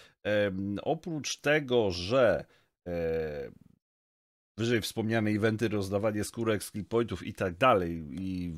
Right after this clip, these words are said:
jeszcze inne dziwne, ciekawe zmiany na horyzoncie, e, plotki krążą, o których nawet nie za bardzo mog-, jestem w stanie, znaczy mogę. Jasne, że mógłbym, jakbym wiedział cokolwiek więcej. Natomiast ostatnio na C C odbył się pierwszy od dość dawna,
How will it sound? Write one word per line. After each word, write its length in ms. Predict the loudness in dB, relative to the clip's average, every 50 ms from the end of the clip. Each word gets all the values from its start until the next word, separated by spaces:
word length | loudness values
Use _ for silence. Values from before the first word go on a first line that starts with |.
| -10 -12 -14 -16 -20 -20 _ _ _ _ _ _ _ _ -4
jeszcze 320 | -2 -2 -2 -2 -4 -4
inne 300 | -6 -6 -6 -6 -6 -6
dziwne, 340 | -4 -4 -4 0 0 0 0
ciekawe 360 | 0 0 0 0 0 0 0
zmiany 340 | -2 -4 -4 -4 -4 -2 -2
na 120 | -4 -4
horyzoncie, 560 | -4 -4 -4 -2 -2 -2 -4 -2 -2 -2 -4 -4 -6 -12 -20 -20 -20 _ -6
e, 160 | -4 -2 -2
plotki 380 | -2 0 0 0 0 -2 -6 -6
krążą, 480 | -2 0 0 0 2 2 2 2 2 0 -6 _ _ _ _ _ _ _ _ _ _ _ _ _ _ _ _
o 60 | -14 -10
których 280 | -6 -4 -4 -2 -2
nawet 200 | -2 -2 -2 -4
nie 60 | -4
za 100 | -4 -2
bardzo 280 | -2 -2 -2 -2 -2 -4
mog-, 420 | -4 -6 -6 -6 -6 -6 -6 -4
jestem 240 | -4 -6 -6 -6 -6
w 40 | -8
stanie, 240 | -8 -6 -6 -8 -8 -8
znaczy 280 | -10 -12 -12 -8 -2
mogę. 300 | 2 2 2 2 0 -6 -14 -14 -18 -18 -18 -20 _ _ 0
Jasne, 200 | 0 2 2 2
że 120 | 2 4
mógłbym, 380 | 6 6 6 6 4 2 0 0
jakbym 280 | 0 0 0 0 0 2
wiedział 320 | 2 4 4 4 2 2
cokolwiek 420 | 0 -2 -2 0 2 2 2 2
więcej. 360 | 2 0 0 0 0 -4 -4 -4
Natomiast 440 | -4 -4 -2 -2 -2 -2 -2 -4
ostatnio 520 | -6 -6 -6 -2 0 0 0 2 2 2 2
na 100 | 2 0
C 200 | 0 -2 -2 -4
C 140 | -4 -4 -4 -4
odbył 300 | -4 -6 -4 -2 -2 -2
się 220 | 0 -2 -2 -4 -4
pierwszy 400 | -2 -2 -2 0 0 -2 -2 -4
od 260 | -6 -8 -10 -8 -2
dość 500 | 0 0 2 2 2 0 0 -2 -4 -2
dawna, 580 | 0 2 2 2 2 0 -2 -2 -2 -2 -4